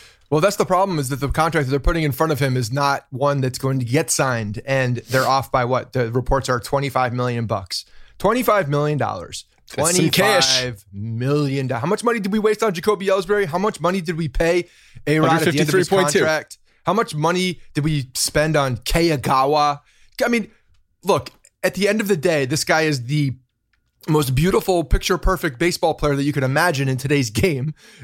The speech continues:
Speaker 1: uh, for especially inserted into the lineup that we currently have. You signed this deal.
Speaker 2: Crucially important to this team
Speaker 1: Insanely
Speaker 2: specifically.
Speaker 1: important.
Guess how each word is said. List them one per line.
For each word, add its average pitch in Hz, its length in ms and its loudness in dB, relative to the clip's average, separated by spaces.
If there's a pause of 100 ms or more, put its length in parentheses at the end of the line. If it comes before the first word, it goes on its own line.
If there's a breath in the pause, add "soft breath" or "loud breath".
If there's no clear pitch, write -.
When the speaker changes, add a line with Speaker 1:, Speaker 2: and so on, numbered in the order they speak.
(100)
Speaker 1:
uh, 139 180 2
for 151 500 0
especially 160 680 -2 (640)
inserted 180 500 2
into 170 300 0
the 143 100 2
lineup 135 380 0
that 131 100 0
we 123 80 -2
currently 117 400 -2
have. 110 220 -6 (880)
You 254 540 2
signed 208 360 2
this 170 120 2
deal. 185 100 4
Speaker 2:
Crucially 190 480 2
important 131 460 0
to 120 100 -4
this 127 220 -2
team 113 240 -4
Speaker 1:
Insanely 254 100 2
Speaker 2:
specifically. 277 520 0
Speaker 1:
important. 113 500 -2